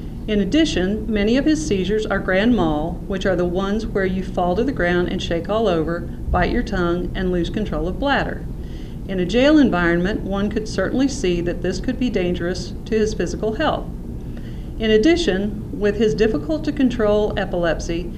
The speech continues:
he needs to be on a regular routine that he can control. He needs to take his medications on a regular basis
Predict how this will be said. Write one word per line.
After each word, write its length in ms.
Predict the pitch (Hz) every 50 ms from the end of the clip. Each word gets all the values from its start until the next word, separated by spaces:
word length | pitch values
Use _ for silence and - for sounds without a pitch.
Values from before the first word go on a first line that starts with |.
| - - -
he 140 | - 233 226
needs 320 | 220 220 240 262 - -
to 80 | - 269
be 180 | 262 240 214
on 120 | 214 202 202
a 60 | 202
regular 420 | 175 180 180 180 185 196 208 233
routine 480 | 233 254 269 262 - 185 175 170 175 170
that 100 | 180 190
he 160 | - 180 180
can 220 | 180 - 202 196 185
control. 600 | - 247 254 254 - 320 285 - - - - - - - - - - - - - - - -
He 120 | - 190
needs 280 | 185 180 180 170 - -
to 100 | 240 240
take 260 | - 247 240 240 247
his 160 | 302 294 302
medications 760 | - 269 269 269 277 - - 214 214 214 214 - 226 233 233 233
on 160 | 214 190 185
a 100 | 175 170
regular 400 | 170 165 170 165 165 180 208 240
basis 720 | 277 - 240 208 196 196 - - 233 294 - - - -